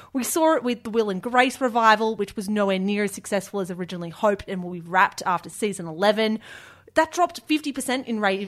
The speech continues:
in ratings after the original reboot season. We saw it in Gilmore Girls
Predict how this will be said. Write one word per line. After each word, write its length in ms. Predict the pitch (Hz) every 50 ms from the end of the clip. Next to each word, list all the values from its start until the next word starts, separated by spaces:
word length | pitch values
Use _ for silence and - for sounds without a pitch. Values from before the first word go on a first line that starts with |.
| - _
in 200 | - 220 214 214
ratings 400 | 190 180 175 170 185 214 262 247 226
after 240 | 180 180 - - 190
the 440 | 170 185 175 180 175 175 175 - - _ _ _ _ -
original 560 | - 196 180 196 196 180 196 196 190 185 175 165
reboot 380 | - 185 185 185 190 185 -
season. 400 | - - 185 175 170 226 277 302
We 80 | - 262
saw 280 | - - 269 269 269 269
it 160 | 262 262 - -
in 260 | - 254 240 233 226 226
Gilmore 420 | 226 - 262 262 247 262 262 247
Girls 300 | 226 226 220 226 247 240